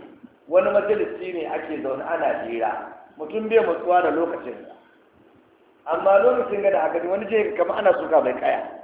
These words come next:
Ya mutu. Daidai lokacin da shi ko wani gani ya kai an yi saurin tashi. Eh? To kaga hankuri na za ka ba rayuwarka.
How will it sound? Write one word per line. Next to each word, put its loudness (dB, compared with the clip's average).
Ya 2
mutu. -4
Daidai 8
lokacin 2
da -2
shi -8
ko 0
wani 2
gani 0
ya 4
kai 2
an -2
yi -6
saurin -2
tashi. 0
Eh? 2
To -16
kaga 4
hankuri 0
na 4
za 6
ka 2
ba 6
rayuwarka. 0